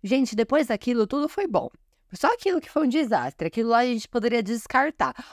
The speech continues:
Ó, o começo do Drag Race Brasil, o começo da temporada, a gente poderia descartar. Vamos mandar as queens de volta pra Colômbia pra regravar algo mais babado, né? No nível, assim,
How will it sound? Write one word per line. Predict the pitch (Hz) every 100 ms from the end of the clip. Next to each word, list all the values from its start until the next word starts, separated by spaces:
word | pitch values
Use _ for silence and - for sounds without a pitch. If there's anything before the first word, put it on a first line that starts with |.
| -
Ó, | 240 247
o |
começo | 233 262 247 294 -
do | - 208
Drag | 196 202
Race | 185 180
Brasil, | 165 160 170 220
o |
começo | - 190 240
da | 254
temporada, | 226 208 208 196 196
a |
gente | 208 214
poderia | - 220 202 220
descartar. | 214 185 - 285 294 - 135 131
Vamos | 139 214 269
mandar | 269 240
as | 240 -
queens | - 254
de | 226
volta | 208 233 285
pra | 269 311
Colômbia | - 226 208 226 254
pra | 262 247
regravar | 233 269 233 254 240 226 233 240 220
algo | 226 226
mais | 233 240 196
babado, | 220 240 - 156 135 139
né? | 151 156
No | 180
nível, | 202 214 220 240 233 220
assim, | 220 - 220 233